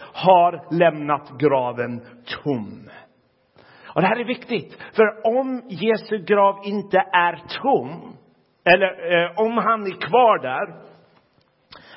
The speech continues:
då är det här så bra det blir, det vi lever i världen idag. Och för vissa som det går relativt bra i världen kanske det känns, "Ah, ja,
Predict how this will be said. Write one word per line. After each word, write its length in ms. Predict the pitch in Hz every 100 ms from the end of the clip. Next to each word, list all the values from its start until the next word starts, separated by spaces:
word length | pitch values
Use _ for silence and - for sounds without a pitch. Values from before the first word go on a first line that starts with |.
| - - - _ _ _
då 200 | - 247
är 80 | 247
det 140 | 208
här 580 | 185 180 165 160 175 -
så 180 | - 180
bra 300 | 147 135 131
det 100 | 139
blir, 500 | 127 127 110 104 - _ _ _
det 120 | 147
vi 120 | 135
lever 320 | 131 123 120
i 360 | 120 117 120 120 156
världen 440 | 147 135 120 120 120
idag. 240 | 113 - - _
Och 260 | 165 165
för 120 | 160 160
vissa 340 | 170 - 170
som 180 | 165 165
det 80 | 156
går 180 | 156
relativt 580 | 156 156 151 151 143 127
bra 420 | 135 147 170 190
i 80 | 196
världen 460 | 185 185 175 175 170
kanske 280 | 175 175 175
det 60 |
känns, 280 | 156 165 165
"Ah, 200 | 170 175
ja, 140 | 185